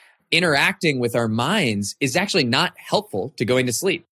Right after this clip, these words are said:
And that's just one idea, but there's probably a thousand things that we could all learn about the power of our physical environment. There's a reason in our home, we don't have any televisions, not just in our bedroom, but in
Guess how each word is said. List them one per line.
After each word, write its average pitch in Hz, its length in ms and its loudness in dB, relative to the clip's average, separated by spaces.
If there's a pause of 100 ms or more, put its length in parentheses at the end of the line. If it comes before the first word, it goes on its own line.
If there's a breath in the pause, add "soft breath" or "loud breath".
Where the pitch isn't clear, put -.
(540)
And 143 420 2
that's 175 180 2
just 151 160 0
one 165 220 2
idea, 110 560 0
but 135 120 -2
there's 135 160 0
probably 170 260 2
a 131 60 2
thousand 165 580 0
things 131 260 -4
that 113 100 -6
we 123 100 -4
could 123 100 0
all 110 200 0
learn 143 300 0
about 107 420 0 (260 soft breath)
the 120 100 -2
power 151 600 0
of 120 120 0
our 107 120 0
physical 127 920 0 (280)
environment. 110 640 0
There's 107 180 -4
a 104 40 -4
reason 131 340 2
in 113 120 -2
our 104 140 -2
home, 127 380 0
we 120 80 0
don't 151 140 0
have 175 180 0
any 165 140 0
televisions, 120 760 0
not 139 160 0
just 160 220 -2
in 117 260 -2
our 107 140 0
bedroom, 110 560 -2
but 127 140 0
in 135 160 0